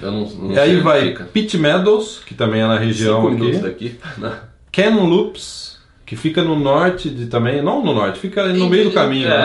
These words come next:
Speaker 2: né?
Speaker 1: é, em direção, quando você vai pra Alberta, você passa por Kamloops, né?
Speaker 2: É en-, é engraçado que eu era vizinho de um casal com uma filha que era de Kamloops. Eles vieram pra Vancouver porque eles queriam mudar um pouco, talvez, é, ah, Vancouver tem mais empregos, et cetera. Aquela coi-, aquela
Speaker 1: É.
Speaker 2: ideia, né, de, da cidade grande, né?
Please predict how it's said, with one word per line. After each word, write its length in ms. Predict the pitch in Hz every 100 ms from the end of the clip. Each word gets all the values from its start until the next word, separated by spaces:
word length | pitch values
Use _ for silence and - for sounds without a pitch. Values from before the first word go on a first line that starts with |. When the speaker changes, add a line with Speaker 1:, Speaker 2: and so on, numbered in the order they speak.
| 110
Speaker 2:
né? 160 | 127
Speaker 1:
é, 40 | 131
em 40 |
direção, 400 | 190 220 120 139
quando 160 | 147 151
você 100 | 147
vai 180 | 139 143
pra 140 | 131
Alberta, 800 | 107 90 101 117 127 135 131 127
você 240 | 113 -
passa 320 | 110 104 98 92
por 220 | 95 90
Kamloops, 500 | 87 87 90 - -
né? 60 | -
Speaker 2:
É 100 | 170
en-, 120 | 185
é 60 | 170
engraçado 340 | 175 - 175
que 80 | 180
eu 40 |
era 140 | 170 170
vizinho 460 | 151 135 135 170 165
de 80 | 160
um 120 | 156
casal 520 | 147 127 110 127 135
com 80 | 127
uma 140 | 107
filha 440 | - 175 165 104 95
que 240 | - 143
era 220 | 143 156
de 80 | 156
Kamloops. 560 | - 156 160 117 - 117
Eles 180 | 127
vieram 180 | 139 143
pra 100 | 147
Vancouver 400 | 147 143 160 156
porque 160 | 156 165
eles 120 | 151
queriam 240 | 160 151
mudar 300 | 160 160 123
um 120 | 139 -
pouco, 360 | 120 143 120
talvez, 380 | 110 110 120 113
é, 300 | 107 107 98 - - -
ah, 100 | 135
Vancouver 480 | 117 113 127 120 113
tem 140 | 117
mais 260 | 107 113 113
empregos, 480 | - 85 113 113
et 60 | 107
cetera. 320 | - 117 110
Aquela 200 | 139 220
coi-, 200 | 220 170
aquela 200 | 123 156 -
Speaker 1:
É. 60 |
Speaker 2:
ideia, 260 | 117 131 120
né, 140 | 117
de, 100 | 107
da 100 | 107 107
cidade 280 | 120 110
grande, 400 | 117 110 107 101
né? 240 | 104 98